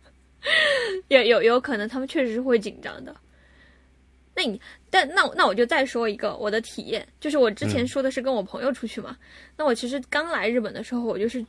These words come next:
Speaker 1: 第一次不是泡的温泉，我是泡的汤。然后我当时泡汤是因为我那个时候太想去直岛了，所以一来日本我就跑到直岛去玩儿。到直岛的时候，其实是因为我住的那个民宿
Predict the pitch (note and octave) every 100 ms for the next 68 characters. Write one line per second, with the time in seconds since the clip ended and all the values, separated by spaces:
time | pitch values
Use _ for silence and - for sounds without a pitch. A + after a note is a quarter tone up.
0 | _ - D#4 E4 - A3+ C4+ - D#4 A#3
1 | A3 A3+ C4 - A#3+ - D#4+ A3+ - A3+
2 | A#3+ - _ _ _ _ B3 D4 B3+ -
3 | - - - A3+ B3 D#4 C#4 - C#4+ D4
4 | D4+ D#4 C#4+ D4 B3+ - _ _ _ _
5 | _ A3 G3+ - C4 D4 C4+ A#3+ - E4+
6 | A3+ G#3+ A#3 G#3 A3+ F3+ A3 B3+ B3+ F4
7 | G3+ A#3+ A#3+ F#3+ F#3 A#3 A3 G3+ G#3+ G#3+
8 | G3 B3 G3 - - - - - - D#4
9 | D4+ B3 C#4+ A3+ A#3+ B3+ B3 A#3 - B3+
10 | D#4 F4 D4+ D4 D#4+ B3+ G3+ - D#4+ B3
11 | G#3 - - C4+ A3+ G3+ G3+ C4 - B4